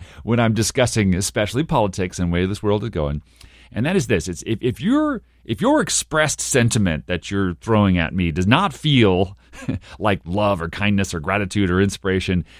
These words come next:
then you must be willing to answer some questions about where that's coming from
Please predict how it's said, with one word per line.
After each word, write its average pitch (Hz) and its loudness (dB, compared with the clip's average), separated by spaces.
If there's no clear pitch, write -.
then 151 2
you 156 4
must 233 2
be 214 0
willing 147 4
to 117 6
answer 139 2
some 117 0
questions 98 -2
about 104 0
where 127 6
that's 110 0
coming 107 4
from 92 2